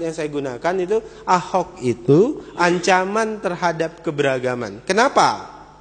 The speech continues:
Sederhana kan, Pak? Kita kan selama ini dalam tafsir Al-Quran itu biasa berbeda.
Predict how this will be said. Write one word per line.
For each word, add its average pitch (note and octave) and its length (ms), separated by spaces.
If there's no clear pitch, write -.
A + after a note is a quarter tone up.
Sederhana F3+ 640
kan, C3+ 160
Pak? A2 220
Kita - 260
kan B3+ 140
selama F#3 400
ini G#3 160
dalam D3 400
tafsir D#3 400
Al-Quran E3 560
itu G3+ 160
biasa E3 560
berbeda. C3+ 480